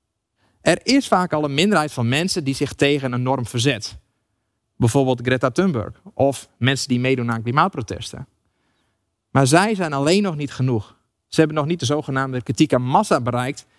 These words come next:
die nodig is om de sneeuwbal uit zichzelf te laten rollen.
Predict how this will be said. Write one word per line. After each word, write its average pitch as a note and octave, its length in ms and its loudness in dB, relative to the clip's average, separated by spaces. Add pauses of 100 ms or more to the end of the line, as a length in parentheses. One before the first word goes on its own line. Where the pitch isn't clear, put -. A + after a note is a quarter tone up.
(160)
die C3 140 2
nodig F3+ 380 4
is C#3+ 260 -2
om C3 260 -6
de C3 80 -2
sneeuwbal D#3 720 2
uit D#3+ 160 0
zichzelf C#3 440 0
te C3 100 -6
laten A#2+ 280 -2
rollen. A#2+ 340 -4